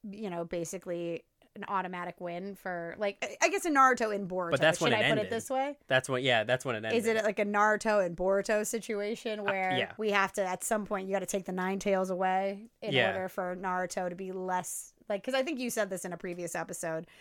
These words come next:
Speaker 1: where y-, if you have Sasuke and Naruto at full power,
Speaker 2: Then it's, uh, there's no conflict.
Speaker 1: it's an automatic K O.
Speaker 2: Otherwise, it wouldn't make any sense. And th-, and that's what I feel with Gojo right now, is that he,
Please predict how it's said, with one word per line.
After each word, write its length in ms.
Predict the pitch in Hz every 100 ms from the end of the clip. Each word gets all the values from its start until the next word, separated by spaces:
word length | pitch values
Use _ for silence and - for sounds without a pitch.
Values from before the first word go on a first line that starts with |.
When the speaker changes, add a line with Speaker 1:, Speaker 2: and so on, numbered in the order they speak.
| - -
Speaker 1:
where 260 | 220 220
y-, 120 | 208 -
if 160 | 226 220
you 80 | 208
have 240 | 226 233
Sasuke 420 | - 214 196 - 202 185
and 100 | 175
Naruto 380 | 170 175 180 165
at 80 |
full 180 | - 170
power, 460 | 156 151 156 160 170 _ _ _
Speaker 2:
Then 180 | 131 131
it's, 220 | 127 -
uh, 60 | 131
there's 320 | 131 123 117 127
no 120 | 113
conflict. 460 | 113 90 - -
Speaker 1:
it's 80 | 190
an 60 | -
automatic 480 | 185 190 180 170 -
K 280 | 190 165
O. 200 | 147 - 175 -
Speaker 2:
Otherwise, 420 | 156 156 151 135
it 80 | 127
wouldn't 360 | 120 113 110 -
make 200 | 110 107
any 200 | 98 98
sense. 400 | - 92 95 -
And 120 | 127
th-, 100 | 120
and 120 | 135
that's 220 | 131 135 -
what 160 | 120 - _ _ -
I 100 | 120
feel 220 | - 117
with 160 | 104 -
Gojo 280 | 104 101
right 140 | 98 98
now, 160 | 101
is 120 | 98 107
that 160 | 101
he, 100 | 117